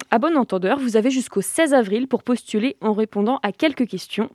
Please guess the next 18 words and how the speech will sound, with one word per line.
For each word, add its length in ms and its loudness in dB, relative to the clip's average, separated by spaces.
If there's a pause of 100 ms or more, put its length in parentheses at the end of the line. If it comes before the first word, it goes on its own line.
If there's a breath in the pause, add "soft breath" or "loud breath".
Par 160 4
exemple, 460 -2
qu'est-ce 260 -6
qui 140 -6
vous 100 -8
plaît 260 -10
tant 200 -2
chez 180 -6
l'agent 400 -6
zéro 320 -2
zéro 240 -4
sept ? 460 -18 (340 loud breath)
Et 100 8
attention, 540 0
cette 220 -8
réponse 340 -8
est 60 -8
primordiale 640 -4